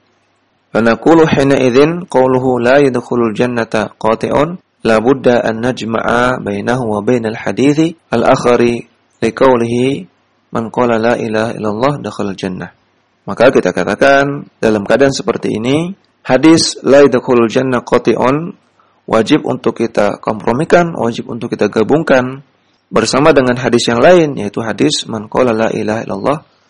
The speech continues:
dakhala jannah." Fa nuqayyidu ahadahuma bil akhari. Maka dengan demikian kita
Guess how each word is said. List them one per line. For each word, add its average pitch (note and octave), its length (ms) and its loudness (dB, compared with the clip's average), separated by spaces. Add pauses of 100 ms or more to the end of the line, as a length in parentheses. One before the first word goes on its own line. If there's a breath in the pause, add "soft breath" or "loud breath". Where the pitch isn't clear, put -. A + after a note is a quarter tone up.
(280)
dakhala G2 320 -6
jannah." F2+ 400 -10 (720)
Fa C3+ 160 0
nuqayyidu D3 560 2
ahadahuma C3 880 -4
bil B2 160 -4
akhari. - 480 -4 (400)
Maka A2 240 2
dengan D3 320 4
demikian D#3+ 480 2
kita F3 640 0